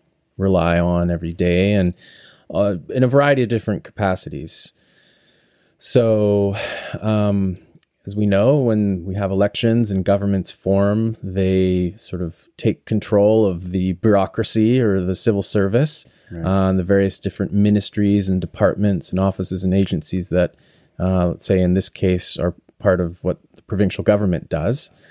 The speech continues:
Speaker 1: And those departments and ministries and agencies have specific roles. Let's say it's Ministry of Environment or Transportation or, um, Education or Health. And the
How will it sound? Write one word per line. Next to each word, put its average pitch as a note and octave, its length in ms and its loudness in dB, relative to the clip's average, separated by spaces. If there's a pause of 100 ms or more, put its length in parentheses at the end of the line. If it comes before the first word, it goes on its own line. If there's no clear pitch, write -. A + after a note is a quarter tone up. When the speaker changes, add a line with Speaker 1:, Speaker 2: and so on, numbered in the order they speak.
(440)
Speaker 1:
And G#2 680 4
those A#2 560 4
departments G2+ 640 0
and F2+ 120 2
ministries F#2 380 0
and F#2 100 0
agencies F2+ 800 -4
have F2+ 140 -4
specific F2 460 -8
roles. A#2 520 2
Let's - 180 -12
say - 140 -8
it's - 180 -10
Ministry E2+ 320 -4
of D#2+ 60 -4
Environment A2 680 2
or D#2 80 -8
Transportation G#2+ 920 0
or, D#2 180 -4 (400)
um, E2+ 400 -4
Education G2+ 720 -2
or F2 180 -4
Health. A2+ 360 -2 (500)
And F#2+ 320 0
the F2+ 180 0